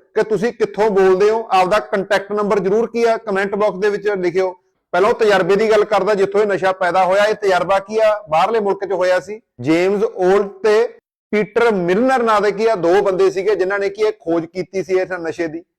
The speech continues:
ਕੀਤੀ ਸੀ ਆ ਚਿੱਟੇ ਕੀ ਆ ਚੂਹੇ ਲੈ ਕੇ ਉਹਨਾਂ ਨੂੰ ਤੇ ਤਜਰਬਾ ਕੀਤਾ।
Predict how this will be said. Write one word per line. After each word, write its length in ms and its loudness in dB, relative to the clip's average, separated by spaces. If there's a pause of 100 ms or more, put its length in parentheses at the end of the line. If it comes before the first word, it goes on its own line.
ਕੀਤੀ 260 -2
ਸੀ 100 0
ਆ 100 2
ਚਿੱਟੇ 360 0
ਕੀ 140 -2
ਆ 80 4
ਚੂਹੇ 360 0
ਲੈ 140 2
ਕੇ 140 -2
ਉਹਨਾਂ 140 0
ਨੂੰ 100 -2
ਤੇ 80 0
ਤਜਰਬਾ 400 0
ਕੀਤਾ। 340 -4